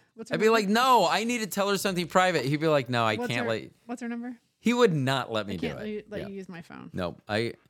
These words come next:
Speaker 2: nope. We'll put it on speakerphone. We'll enjoy this together.
Speaker 1: <laughs>
Speaker 2: Okay. So we know what we're gonna try to do for sixty-nine.
Speaker 1: Okay.
Speaker 2: We're doing sixty-seven. So now we'll have to figure out what sixty-eight is.
Speaker 1: Okay.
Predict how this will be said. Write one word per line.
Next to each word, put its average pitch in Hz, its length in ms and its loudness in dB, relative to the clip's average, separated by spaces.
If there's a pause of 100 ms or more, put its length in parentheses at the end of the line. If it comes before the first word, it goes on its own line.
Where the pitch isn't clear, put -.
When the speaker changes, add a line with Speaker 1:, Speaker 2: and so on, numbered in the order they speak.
(120)
Speaker 2:
nope. 131 240 -4 (480)
We'll 131 100 -2
put 151 160 2
it 151 60 2
on 139 140 0
speakerphone. 82 680 -4
We'll 95 160 -2
enjoy 95 300 -2
this 92 200 -6
together. 82 380 -10
Speaker 1:
<laughs> 247 60 -4 (320)
Speaker 2:
Okay. 131 300 -2 (400)
So 185 560 2
we 156 160 2
know 165 220 4
what 196 240 4
we're 185 180 0
gonna 160 220 -2
try 170 240 0
to 175 100 -2
do 165 180 0
for 151 160 -8
sixty-nine. 107 800 -6
Speaker 1:
Okay. 98 140 -10 (260)
Speaker 2:
We're 127 200 0
doing 180 480 0
sixty-seven. 120 1080 -2 (560)
So 127 160 -6
now 131 160 -2
we'll 131 160 0
have 120 140 -4
to - 100 -18
figure 101 260 -4
out 80 80 -6
what 85 160 -12
sixty-eight 65 540 -14
is. 196 220 -16
Speaker 1:
Okay. - 160 -20